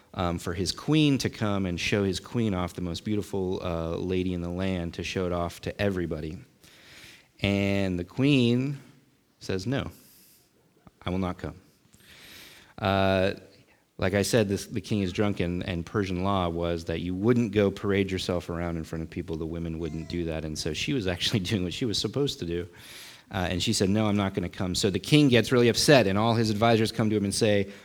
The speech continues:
"Wow, if, uh, this woman can come to you and, and basically say no and not, and show you to be this weak king, um, we gotta get rid of her, we gotta get rid of her." So the king says, "Okay, well, she's out. So it's time to look for a new queen."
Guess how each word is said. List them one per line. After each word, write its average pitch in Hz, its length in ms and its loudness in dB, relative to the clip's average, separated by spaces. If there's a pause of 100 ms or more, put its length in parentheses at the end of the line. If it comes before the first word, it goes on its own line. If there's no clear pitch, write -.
(120)
"Wow, 113 260 4
if, 95 220 0 (140)
uh, 107 80 -2
this 117 260 2
woman 113 640 2
can 101 460 0
come 120 320 -2
to 123 100 -6
you 113 200 2
and, 95 340 -2
and 90 120 -2
basically 110 440 0
say 101 240 0
no 98 380 0
and 87 120 -4
not, 98 300 -2 (300)
and 90 100 -4
show 113 260 4
you 110 220 2
to 104 100 -2
be 101 140 0
this 92 240 0
weak 101 280 -4
king, 85 500 -4 (320)
um, 85 200 -2
we 98 80 -4
gotta 104 160 4
get 92 160 0
rid 87 140 -2
of 76 80 -6
her, 76 80 -8
we 78 60 -8
gotta 82 120 -4
get 78 140 -8
rid 76 80 -12
of - 60 -18
her." - 60 -14
So 98 380 -2
the - 140 -6
king 110 260 -2
says, 101 240 0
"Okay, 107 240 0
well, 95 260 -2 (120)
she's 113 260 -4
out. 98 240 2 (960)
So - 160 -2
it's 90 140 -2
time 107 220 2
to 101 80 -2
look 104 180 -2
for 101 140 -4
a 90 60 -2
new 95 460 -2 (240)
queen." 80 380 -10